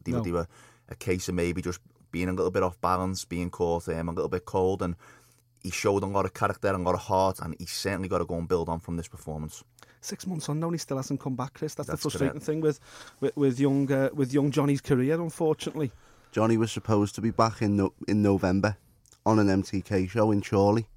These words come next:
Speaker 3: but unfortunately in, in the week of the fight, Jed Carroll was actually supposed to be on that as
Speaker 2: Mm.
Speaker 3: well, but unfortunately the week of the fight, um, the whole card got pulled.
Speaker 2: Right.
Speaker 3: So that, that put paid to his return.
Speaker 2: Yeah.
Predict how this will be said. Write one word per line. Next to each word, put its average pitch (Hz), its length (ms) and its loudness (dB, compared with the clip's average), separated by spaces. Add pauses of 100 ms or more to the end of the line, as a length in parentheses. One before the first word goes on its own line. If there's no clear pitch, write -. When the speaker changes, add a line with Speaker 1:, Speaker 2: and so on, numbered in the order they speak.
(360)
Speaker 3:
but 101 100 2
unfortunately 104 720 4
in, 104 160 4 (160)
in 107 100 2
the 101 80 4
week 107 180 0
of 110 60 0
the 98 80 2
fight, 98 280 2 (120)
Jed 139 180 4
Carroll 139 300 4
was 147 140 2
actually 131 280 -2
supposed 123 320 -4
to - 60 -20
be 123 100 2
on 120 140 4
that 110 100 -4 (200)
as 95 80 -4
Speaker 2:
Mm. 110 40 -4
Speaker 3:
well, 101 200 0 (420)
but 107 100 2
unfortunately 107 680 2
the 98 80 2
week 101 160 0
of 104 60 -4
the 101 60 -2
fight, 101 360 -2 (560)
um, 98 360 4 (220)
the 98 100 2
whole 104 180 4
card 98 320 0
got 104 180 -4
pulled. 101 320 0 (360)
Speaker 2:
Right. 92 320 -10 (120)
Speaker 3:
So 101 280 4
that, 98 160 4 (220)
that 107 200 2
put 113 200 0
paid 104 280 2
to 104 120 -2
his 98 140 0
return. 101 480 -2 (200)
Speaker 2:
Yeah. 110 240 -4